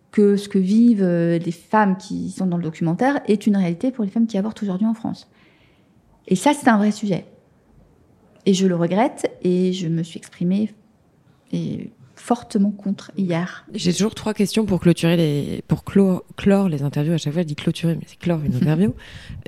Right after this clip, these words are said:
Speaker 2: J'aimerais bien avoir votre point de vue. Alors, euh, c'est une question, euh,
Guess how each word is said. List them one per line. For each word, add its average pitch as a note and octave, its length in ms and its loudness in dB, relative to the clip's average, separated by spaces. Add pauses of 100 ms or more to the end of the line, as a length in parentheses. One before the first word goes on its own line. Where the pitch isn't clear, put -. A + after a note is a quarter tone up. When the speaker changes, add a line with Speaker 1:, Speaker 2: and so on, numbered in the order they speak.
Speaker 2:
J'aimerais F3 420 4
bien G3 380 2
avoir F3 360 2
votre D#3+ 200 2
point E3 160 -2
de E3 40 -2
vue. F3+ 120 0
Alors, D3+ 220 -2
euh, G1+ 140 -4 (200)
c'est - 260 -8
une C#3+ 140 0
question, F#3 480 2
euh, C3+ 160 0